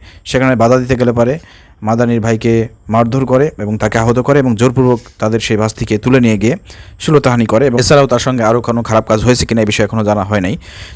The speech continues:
তো এই ঘটনার পর থেকে কিন্তু রফিকুল ইসলাম মাদানি তিনি Facebook-এ পোস্ট দিয়ে অবগত করেছেন বিষয়টি এবং পরবর্তীকালে,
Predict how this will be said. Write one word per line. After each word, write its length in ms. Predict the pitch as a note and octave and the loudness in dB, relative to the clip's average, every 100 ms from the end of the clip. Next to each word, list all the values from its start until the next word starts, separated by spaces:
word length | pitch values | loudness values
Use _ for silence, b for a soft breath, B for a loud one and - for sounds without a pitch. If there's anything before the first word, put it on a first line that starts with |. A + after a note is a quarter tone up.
| - | -2
তো 80 | |
এই 140 | C#3+ D3 | 2 2
ঘটনার 320 | C#3+ E3 D#3 | 2 0 0
পর 180 | D3 C3+ | 0 0
থেকে 260 | - C#3+ | 0 -2
কিন্তু 220 | C3+ C3+ B2+ | -2 -2 -2
রফিকুল 280 | A#2 B2+ | -2 -2
ইসলাম 220 | A#2+ - A#2 | -2 0 0
মাদানি 320 | G#2+ A2 D#3+ B B B | 2 0 -2 B B B
তিনি 120 | A#2 | -2
Facebook-এ 360 | A2+ A#2 A2 A2 | 2 2 2 0
পোস্ট 340 | G#2+ A#2 - | 0 -2 -2
দিয়ে 240 | B2+ A2+ A#2+ - b b - | 2 2 2 -4 b b -2
অবগত 320 | A2+ A#2+ C#3 | 0 2 0
করেছেন 300 | B2+ B2+ B2+ | -2 -2 -4
বিষয়টি 380 | B2 C3 B2+ C3+ | 0 -2 0 -4
এবং 300 | A2 A2 G2+ - b b b - | -2 -4 -6 -12 b b b -2
পরবর্তীকালে, 680 | B2 C#3 C#3+ C3+ C3 C3 | 0 0 0 0 2 0